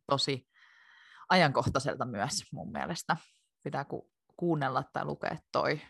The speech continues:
Ö, mulla oli kirjavinkkinä tää, mihin meidän tämänpäiväisen jakson Rakkauden kymmenen osa-aluetta perustui,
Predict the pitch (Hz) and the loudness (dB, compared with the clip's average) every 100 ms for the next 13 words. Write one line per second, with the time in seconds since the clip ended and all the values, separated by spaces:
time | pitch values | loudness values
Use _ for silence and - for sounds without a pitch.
0 | - - 143 147 170 151 147 156 156 147 | -4 0 0 2 4 4 4 0 0 2
1 | 135 135 131 - 139 131 131 - _ _ | 2 0 -4 -8 -6 -2 -2 -4 _ _
2 | 135 127 131 139 135 131 139 135 131 131 | 2 4 2 0 -4 -2 -2 -2 -2 -2
3 | 131 - - - - _ - 139 135 131 | -2 -6 -16 -20 -20 _ 0 2 0 2
4 | 131 131 127 139 135 135 131 - 135 123 | 2 4 0 -2 -2 -2 -2 -2 0 0
5 | 131 127 - 139 135 139 - - 135 127 | -2 -6 -6 -6 0 2 2 -2 -2 -2
6 | 131 147 135 131 127 - 190 214 185 180 | -4 -4 -2 -2 0 2 6 8 8 6
7 | 180 - 170 170 170 - - 165 | 4 0 2 4 4 0 -2 -2